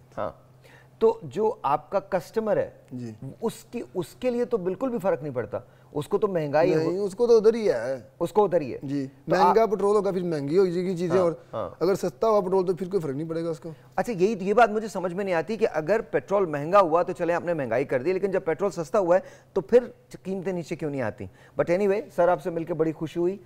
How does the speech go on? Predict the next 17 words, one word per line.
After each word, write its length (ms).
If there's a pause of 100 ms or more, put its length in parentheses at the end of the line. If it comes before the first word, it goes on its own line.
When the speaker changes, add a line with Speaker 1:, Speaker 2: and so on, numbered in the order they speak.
Speaker 2:
ओके। 120
Speaker 1:
Thank 300
you 100
very 220
much 120
उमर, 280
बहुत 200
Speaker 2:
Thank 120
Speaker 1:
अपना 100
Speaker 2:
you। 80
Speaker 1:
ख्याल 220
रखना। 260
Speaker 2:
शुक्रिया। 440
Speaker 1:
और, 280
अ, 300
अगर 240
आपने 600